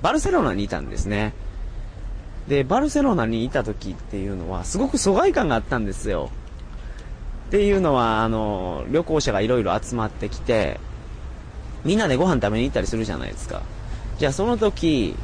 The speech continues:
あの、いろんな国から集まってる人って英語使わないんですね。あの、バルセロナでは。あの、ドイツ語喋ったり、スペイン語喋ったり、フランス語喋ったり、イタリア語喋ったりですね。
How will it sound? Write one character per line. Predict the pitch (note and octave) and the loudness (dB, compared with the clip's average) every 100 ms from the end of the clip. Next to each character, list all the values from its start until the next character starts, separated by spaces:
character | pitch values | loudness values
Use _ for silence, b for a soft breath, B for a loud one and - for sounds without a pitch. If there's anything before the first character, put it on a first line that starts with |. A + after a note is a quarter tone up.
| - - - A#2+ | -8 -10 -6 0
あ | B2 | 2
の、 | A#2 A2 G2+ | 2 2 2
い | C#3+ | 4
ろ | C4+ | 4
ん | E4+ | 4
な | D#3 | 2
国 | D3+ D3 | 2 2
か | C#3 | 4
ら | B2+ B2 | 4 4
集 | C#3 | 2
ま | D3 | 0
っ | C#3 | 0
て | - B2 | 2 2
る | |
人 | C3+ A2+ | 2 0
っ | |
て | F#2 - - | -2 0 2
英 | G3+ | 4
語 | A3 | 2
使 | - A#3 | 0 2
わ | B3 | 2
な | A3+ | 4
い | C3+ | 2
ん | |
で | E2 | 0
す | - | -2
ね。 | F2 E2 - - - - - - - - - - | -2 -2 -4 -4 -4 -4 -6 -6 -4 -2 -2 0
あ | - G#2+ | 0 2
の、 | G#2 | 2
バ | A#2+ | 4
ル | B2+ | 4
セ | C3+ | 4
ロ | A2+ | 4
ナ | G2+ | 4
で | F2+ E2+ | 4 4
は。 | - - - - - - - - - - - - - - - - - | 4 4 4 2 2 0 -2 -2 -4 -4 -4 -4 -4 -4 -6 -6 -2
あ | B2+ B2+ | 0 2
の、 | B2 A#2+ A2+ A2+ A2 G#2+ F#2 C#2+ - - - - - - - | 2 0 0 0 0 -2 -4 -6 -8 -8 -6 -6 -8 -6 2
ド | F#3 | 4
イ | G3+ | 4
ツ | - F3+ | 2 4
語 | E3 | 4
喋 | F3 F3+ D#3+ | 4 4 2
っ | |
た | - B2+ | 2 2
り、 | B2 B2 A2 | 4 4 2
ス | - | 2
ペ | - C#3 | 2 4
イ | |
ン | C#3+ | 4
語 | C#3+ | 2
喋 | F3+ E3 | 2 0
っ | |
た | - A2+ | 2 2
り、 | |
フ | C3 | 4
ラ | B2 | 2
ン | B2+ | 2
ス | C#3 | 2
語 | C3+ | 2
喋 | D#3+ D#3 A#2 | 2 2 2
っ | |
た | A2 | 2
り、 | G#2+ | 2
イ | |
タ | - C#3 | 2 4
リ | D3 | 4
ア | |
語 | D3+ | 4
喋 | D3+ F#3 D#3 | 2 2 2
っ | |
た | - | 0
り | E2+ | -2
で | - | -2
す | |
ね。 | G#2+ F#2+ | -2 -2